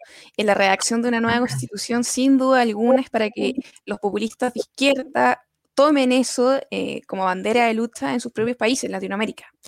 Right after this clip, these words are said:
Pero fíjense que hay una cuestión que tienen en común Fujimori y Castillo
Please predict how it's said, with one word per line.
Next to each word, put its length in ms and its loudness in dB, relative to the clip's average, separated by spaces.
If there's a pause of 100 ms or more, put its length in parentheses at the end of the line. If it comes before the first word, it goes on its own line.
(340)
Pero 140 4
fíjense 420 2
que 60 0
hay 120 4
una 120 0
cuestión 340 0
que 80 0
tienen 260 0
en 160 0
común 580 4 (100)
Fujimori 720 4 (580)
y 140 2
Castillo 440 -4